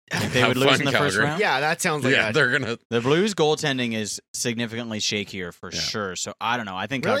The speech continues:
Speaker 1: Calgary takes
Speaker 3: Hasn't
Speaker 1: that.
Speaker 3: Hu-, hasn't Huso been having a great
Speaker 1: He's
Speaker 3: season?
Speaker 1: fallen off. He's
Speaker 3: Oh, okay.
Speaker 1: fallen off.
Speaker 3: Well, that means he can fall right back, though.
Speaker 1: That's
Speaker 3: Which is
Speaker 1: but,
Speaker 3: what I'm
Speaker 1: but
Speaker 3: ca-
Speaker 1: Markstrom
Speaker 2: Just like Campbell,
Speaker 3: This
Speaker 2: right?
Speaker 3: is what I'm camping,
Speaker 1: <laughs>
Speaker 3: Campbell to,
Speaker 1: Markstrom
Speaker 3: yes.
Speaker 1: will probably win the Vezina, I think.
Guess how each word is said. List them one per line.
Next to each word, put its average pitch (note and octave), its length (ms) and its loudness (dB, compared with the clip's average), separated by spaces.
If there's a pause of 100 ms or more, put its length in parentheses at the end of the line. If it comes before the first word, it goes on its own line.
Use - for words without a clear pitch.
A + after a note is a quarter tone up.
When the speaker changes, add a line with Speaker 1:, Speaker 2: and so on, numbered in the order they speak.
Speaker 1:
Calgary D#3 60 2 (120)
takes G3 140 -2
Speaker 3:
Hasn't F#2 100 -6
Speaker 1:
that. E3+ 40 0 (240)
Speaker 3:
Hu-, D#3+ 60 -12
hasn't D#3 280 -4
Huso D3 600 -4
been B2 100 -8
having B2 240 -4
a G2 60 -8
great A2 240 -6
Speaker 1:
He's - 80 -14
Speaker 3:
season? A#2 300 -4
Speaker 1:
fallen B2+ 320 0
off. F#2 340 -6
He's C#3 100 -6
Speaker 3:
Oh, F#3+ 40 -4
okay. F3 80 -4
Speaker 1:
fallen G2 260 -4
off. A2+ 60 -6
Speaker 3:
Well, A#2+ 200 0
that B2 180 -2
means B2 180 -4
he A2+ 80 -6
can G#2+ 80 -6
fall G#2+ 200 -6
right F2 160 -8
back, C3 280 -8
though. - 140 -20 (680)
Speaker 1:
That's G#2+ 260 -14
Speaker 3:
Which D3 120 -4
is C3+ 60 0
Speaker 1:
but, D3 60 -4
Speaker 3:
what D3+ 100 0
I'm D3 60 -4
Speaker 1:
but C3 140 -2
Speaker 3:
ca- E3 100 -4
Speaker 1:
Markstrom C#3 320 -2
Speaker 2:
Just G#3 180 2
like B2+ 180 2
Campbell, A3+ 380 2
Speaker 3:
This F#2+ 80 2
Speaker 2:
right? C#3 120 4
Speaker 3:
is A#3 60 4
what G#3+ 100 4
I'm F#3+ 140 0
camping, G#3+ 560 2
Speaker 1:
<laughs> A3+ 140 2
Speaker 3:
Campbell A3+ 420 4
to, - 40 4
Speaker 1:
Markstrom D#3+ 640 2 (160)
Speaker 3:
yes. - 300 -12
Speaker 1:
will C#3 220 4
probably A#2+ 500 0
win G#2+ 200 -2
the G2+ 80 -6
Vezina, F2+ 380 -8
I E2+ 120 -14
think. - 280 -18